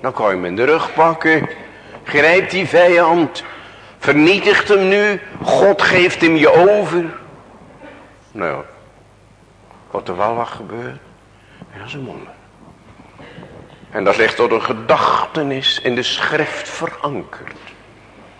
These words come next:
U kan weten dat Samuel in een bepaalde geschiedenis, ga ik dat niet verhandelen, ik heb wel eens met een Bijbel of met een biddag met u over gesproken, daar stenen neerzet, weet je wel,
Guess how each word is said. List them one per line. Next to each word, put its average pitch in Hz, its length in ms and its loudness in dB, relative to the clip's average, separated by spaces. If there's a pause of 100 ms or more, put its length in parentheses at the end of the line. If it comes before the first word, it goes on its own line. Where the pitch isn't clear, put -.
(520)
U 90 80 -14
kan 85 240 -4
weten 113 480 0 (1200)
dat - 200 -4
Samuel 98 960 -2 (720)
in 101 180 -4
een 92 80 -2
bepaalde 120 540 0
geschiedenis, 131 760 -4
ga - 140 -6
ik 101 120 -6
dat 90 140 -10
niet 90 140 -10
verhandelen, 101 460 -6
ik - 60 -16
heb 95 180 -8
wel 87 120 -4
eens 82 100 -10
met 82 180 -8
een 78 100 -12
Bijbel 104 520 -2
of 95 160 -4
met 87 180 -8
een 82 120 -8
biddag 101 280 -2
met 104 180 -6
u 101 100 -6
over 101 260 -6
gesproken, - 760 -6 (1000)
daar 95 280 -2
stenen 98 720 -4
neerzet, 80 560 -6
weet 98 220 -6
je 104 100 -12
wel, 107 280 -10